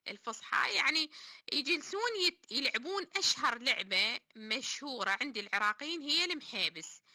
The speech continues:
المحيبس يجلسون الرجال على شكل صفين، آه، يضمون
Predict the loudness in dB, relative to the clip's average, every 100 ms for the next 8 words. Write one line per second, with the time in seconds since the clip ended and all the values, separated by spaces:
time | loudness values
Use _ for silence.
0 | -20 -20 -16 -2 2 2 0 2 2 4
1 | 0 0 -4 -4 -8 -4 -2 0 0 -2
2 | 2 2 2 2 0 0 -4 -6 -8 -2
3 | -4 -2 0 2 2 0 _ _ _ _
4 | -20 -20 -6 -2 0 2 4 6 4 2
5 | -4 -6 -6 -6 -6 -4 -6